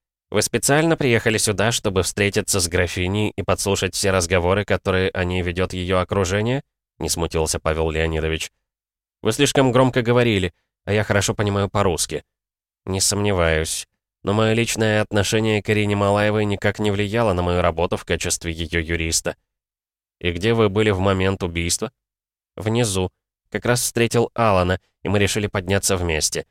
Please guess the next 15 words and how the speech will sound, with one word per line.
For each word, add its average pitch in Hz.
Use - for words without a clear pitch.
Гуцуев 120
моложе, 123
и 92
поэтому 104
он 95
поднялся 92
быстрее». 78
«Кто -
ещё 147
мог 120
быть 107
заинтересован 110
в -
смерти 110
графини? 90